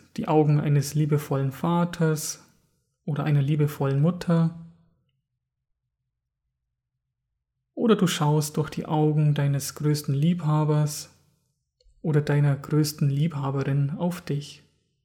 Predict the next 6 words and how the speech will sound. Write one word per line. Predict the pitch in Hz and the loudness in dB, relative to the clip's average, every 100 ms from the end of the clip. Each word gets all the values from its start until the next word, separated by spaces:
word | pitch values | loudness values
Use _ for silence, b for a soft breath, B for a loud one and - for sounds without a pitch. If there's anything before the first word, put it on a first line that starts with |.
| _ _ _ _ _ _ _ _ _ _ _ _ _ _ _ _ _ _ _ _ _ _ _ _ _ - | _ _ _ _ _ _ _ _ _ _ _ _ _ _ _ _ _ _ _ _ _ _ _ _ _ 0
Genau. | 165 147 139 139 147 135 123 - _ _ _ _ _ _ _ _ _ _ _ | 2 2 0 0 0 -2 -6 -16 _ _ _ _ _ _ _ _ _ _ _
Wunderbar. | 160 147 156 151 143 135 151 147 135 - - _ _ _ _ _ _ _ _ _ _ _ _ _ _ _ _ _ _ _ _ _ _ _ _ _ _ _ _ _ _ _ _ _ _ _ _ _ _ _ _ _ _ _ _ - | 2 4 6 4 2 -2 0 -2 -4 -10 -20 _ _ _ _ _ _ _ _ _ _ _ _ _ _ _ _ _ _ _ _ _ _ _ _ _ _ _ _ _ _ _ _ _ _ _ _ _ _ _ _ _ _ _ _ -8
Bleibe | 208 220 196 | 0 4 8
mit | 165 165 | 8 6
deiner | 151 151 | 4 4
Aufmerksamkeit | 156 156 160 151 147 - 147 143 147 143 143 143 - - | 2 2 2 2 0 0 2 2 0 0 0 -4 -16 -18